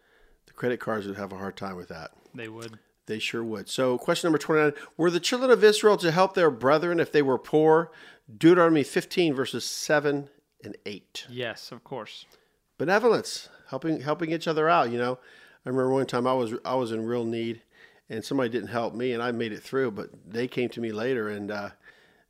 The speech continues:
Speaker 1: they, uh, they wanted some help. And I didn't give it to 'em because I wasn't redeemed. I was like, "You know what? You didn't help me out. I'm not gonna help you out."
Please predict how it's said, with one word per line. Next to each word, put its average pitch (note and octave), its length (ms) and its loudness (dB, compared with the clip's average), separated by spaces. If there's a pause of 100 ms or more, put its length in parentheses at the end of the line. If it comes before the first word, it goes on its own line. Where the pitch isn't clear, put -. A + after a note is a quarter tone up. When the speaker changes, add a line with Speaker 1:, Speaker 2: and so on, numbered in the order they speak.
Speaker 1:
they, A2+ 280 -6
uh, G2+ 240 -6 (340)
they A#2 120 -4
wanted B2+ 260 -4
some F#2 140 -16
help. - 320 -16 (1080)
And B2+ 100 -6
I D3 80 -2
didn't C3 120 0
give A#2 120 -4
it F2 80 -10
to E2 120 -16
'em B1+ 60 -20 (800)
because C3 220 -6
I D3 80 2
wasn't A#2 300 -2
redeemed. F2+ 380 -12 (500)
I A#2+ 100 -6
was A#2+ 140 -6
like, B2 180 -6
"You D3+ 100 -2
know E3 80 2
what? E3 260 2
You C4+ 100 6
didn't E3+ 200 2
help D3+ 180 2
me C3+ 160 0
out. B2 380 -2 (100)
I'm D#3 200 -2
not D#3+ 140 2
gonna B2+ 140 -4
help A2+ 240 -6
you A2+ 140 -4
out." G#2+ 120 -6